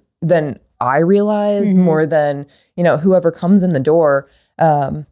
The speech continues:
Speaker 1: and it usually, for me, I remember the first time I came here, it took a little while to sink in. And then it was a couple days later and I was like, "Oh, that, that place is a big deal. Like, I gotta
Speaker 2: Yeah.
Speaker 1: do something there."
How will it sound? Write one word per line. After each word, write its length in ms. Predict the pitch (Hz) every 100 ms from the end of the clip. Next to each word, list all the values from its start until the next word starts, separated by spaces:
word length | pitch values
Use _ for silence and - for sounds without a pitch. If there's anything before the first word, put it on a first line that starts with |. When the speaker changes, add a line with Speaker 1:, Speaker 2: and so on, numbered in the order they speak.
| -
Speaker 1:
and 140 | 190 185
it 80 |
usually, 600 | 165 180 196 196 202 180
for 260 | - - 175
me, 240 | 165 190
I 60 | 185
remember 420 | 165 165 165 160
the 100 | 156
first 220 | 160 165 -
time 140 | 165
I 80 | 135
came 340 | - 170 196
here, 320 | 180 151 127 -
it 160 | -
took 220 | - 208
a 40 | 254
little 260 | 202 170
while 320 | 135 131 202 202
to 100 | 135
sink 360 | - 131 120
in. 480 | 127 175 139 131 139 -
And 160 | 175
then 240 | 180 156 143 _ -
it 140 | 170 170
was 200 | 165 160
a 80 | 156
couple 260 | 202 170
days 240 | 160 147 156
later 180 | 175
and 100 | 170
I 40 | 143
was 100 | 147
like, 160 | 104 _
"Oh, 200 | 156 160
that, 220 | 139 127 _ _ _
that 180 | 131 156
place 260 | 175 175 156
is 80 | 139
a 40 |
big 240 | 127 120 110
deal. 400 | 131 165 - -
Like, 260 | 143 156 226
I 420 | 208 233 254 -
gotta 180 | 233 190
Speaker 2:
Yeah. 60 |
Speaker 1:
do 160 | 175 165
something 420 | 208 139 143 147
there." 280 | 147 151 147